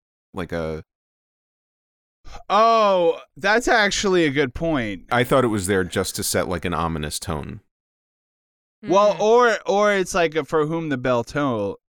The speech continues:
Speaker 2: tolls, right? Where they would, they would ring the bells in the mission when someone died,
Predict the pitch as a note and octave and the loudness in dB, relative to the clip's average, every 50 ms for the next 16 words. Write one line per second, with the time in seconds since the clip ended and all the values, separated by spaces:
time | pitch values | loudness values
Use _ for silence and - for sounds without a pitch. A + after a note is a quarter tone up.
0 | _ - - B2+ A#2 G2+ D#2+ C#2 C#2 C2 - - - - - _ _ _ _ _ | _ -10 -6 -4 -4 -4 -4 -8 -12 -16 -18 -20 -20 -20 -20 _ _ _ _ _
1 | _ _ _ _ _ _ _ _ - A#2+ A#2+ A#2 A#2+ A#2+ A#2 _ - B2+ C3 C3 | _ _ _ _ _ _ _ _ -4 -2 0 0 0 0 -2 _ -6 -4 -2 0
2 | B2+ B2+ B2 A#2+ A#2 C3+ C#3 C#3 C#3 C#3 C#3 C3 C3 A#2+ - _ _ _ _ _ | 0 0 0 -2 0 0 0 2 2 2 2 0 0 -2 -6 _ _ _ _ _
3 | _ _ - C#3 D3+ D3 D3 C3 A#2+ B2 C#3+ E3 F3 E3+ D#3+ C#3 A#2+ A2 C#3 C#3 | _ _ 0 0 2 2 2 0 0 0 -2 -2 0 0 -2 -2 -2 0 0 2
4 | C#3+ C#3 C3+ C3 B2 G#2+ A#2 A#2+ A2+ A2+ G#2+ A2+ A#2+ A#2+ - - A2+ G#2+ G2+ G2 | 2 4 2 2 0 0 -2 -4 -4 -4 -2 -2 -4 -4 -4 -6 -8 -6 -6 -8
5 | F#2 - - A2+ G#2 G2+ F#2 E2+ E2+ - G2 F2 D#2 C#2 - - _ | -8 -8 -10 -8 -8 -8 -8 -10 -10 -8 -8 -8 -8 -10 -14 -20 _